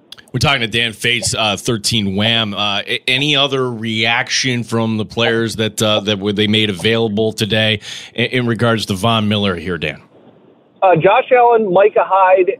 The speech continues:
Speaker 2: and Deion Dawkins also addressed, uh, the media at the podium. That's where I was today. Uh, Josh and Micah both said the same exact thing.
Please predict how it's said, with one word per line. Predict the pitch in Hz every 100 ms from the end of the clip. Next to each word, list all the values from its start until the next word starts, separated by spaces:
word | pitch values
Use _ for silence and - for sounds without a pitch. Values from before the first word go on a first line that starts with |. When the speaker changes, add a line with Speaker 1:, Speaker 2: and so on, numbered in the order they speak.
| -
Speaker 2:
and | 170 156
Deion | 165 202 185
Dawkins | 180 175 185 170
also | - 175 180 208 190 175
addressed, | 160 180 185 - _ _ _ _ _ _ _ _ _ -
uh, | 175 165
the | 165
media | 196 196 196
at | 185 175
the | 175
podium. | 175 180 147 127 - - _ _ - -
That's | 190 196 196
where | 185
I | 185
was | 180 175
today. | 185 180 170 151 _ _ _ _
Uh, | 170 165 156 _ -
Josh | 190 226 214
and | 208
Micah | 208 208 185
both | 196 220
said | 185
the | 175
same | 185
exact | 185 165 175 -
thing. | 156 123